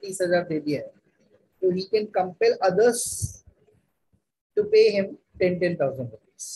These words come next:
That's the second rule। थर्ड रूल बोलता है कि अगर एक कोई प्रॉमिसर,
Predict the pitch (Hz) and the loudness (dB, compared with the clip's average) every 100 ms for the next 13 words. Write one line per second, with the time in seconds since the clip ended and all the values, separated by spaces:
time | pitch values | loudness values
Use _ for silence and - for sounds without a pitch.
0 | - - - _ _ _ _ - 147 143 | -14 -16 -20 _ _ _ _ -8 -8 -6
1 | 170 160 175 180 180 208 - _ _ _ | -6 -6 -6 -6 -4 -6 -8 _ _ _
2 | _ _ _ _ _ _ _ _ _ _ | _ _ _ _ _ _ _ _ _ _
3 | _ _ _ _ _ _ _ - 196 208 | _ _ _ _ _ _ _ 4 6 8
4 | 214 214 208 214 214 220 196 202 208 196 | 4 6 2 2 0 0 0 0 0 0
5 | 202 - 208 220 208 190 180 190 - 196 | 0 2 2 2 2 0 0 -2 2 2
6 | 190 - | 2 -2